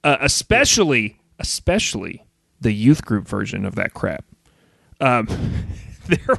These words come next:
was, you probably don't know this, but the nineties ska explosion was so big that there was a, there was a Christian rock ska explosion, which I would like to just take a moment to mock.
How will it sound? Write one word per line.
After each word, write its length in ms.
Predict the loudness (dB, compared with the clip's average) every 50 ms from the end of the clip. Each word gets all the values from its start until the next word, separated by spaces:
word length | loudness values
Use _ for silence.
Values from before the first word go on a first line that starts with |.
| 0 0
was, 420 | 0 0 0 -2 -6 -10 -10 -10 -12 _ -20 -20 -16 -2
you 200 | 2 2 2 2
probably 380 | 0 0 2 4 4 6 6
don't 100 | 6 4 4
know 120 | 4 2
this, 160 | 2 0 -4
but 160 | -2 0 2
the 160 | 2 2 2 0 0 0 0 2
nineties 440 | 4 4 4 4 4 4 2 2 2 0
ska 240 | 2 2 4 4 2
explosion 640 | 2 -2 -2 2 4 4 4 4 2 2 0 0
was 200 | 0 0 0 0
so 320 | -2 -4 0 2 2 2 2
big 460 | 4 4 2 2 2 0 -6 -8 -14 -14 -18 -20 -18 -18 -18 -6 -2 0
that 120 | 2 4
there 140 | 4 4 6
was 180 | 6 4 6
a, 320 | 4 6 6 6 4 2 0 -4 _ _ _ _ _ _ _
there 140 | 2 4 4
was 160 | 4 4 2 0
a 140 | -4 -4 -6 -10 _ _ _ -4
Christian 680 | -2 0 2 2 2 2 2 2 2 2 2 2 2
rock 440 | 2 2 2 2 0 -2 -8 -14 -16 -18 _ _ _ _ _ _
ska 440 | -2 -2 0 2 4 4 4 4 2
explosion, 680 | 0 -2 -4 0 2 2 2 2 2 0 -2 -4 -4 -8 _ _ _ _ _ _
which 560 | 0 2 4 4 4 2 2 0 -2 -2 -6 _ _ _ _ 2
I 80 | 4 4
would 160 | 4 4 4
like 200 | 4 4 4 2
to 60 | 2
just 200 | 2 2 2 2
take 180 | 2 2 0 2
a 60 | 2
moment 320 | 2 2 2 2 2 -2 -2
to 80 | -4
mock. 560 | -4 0 0 0 0 -2 -4 -10 -16 -20 -20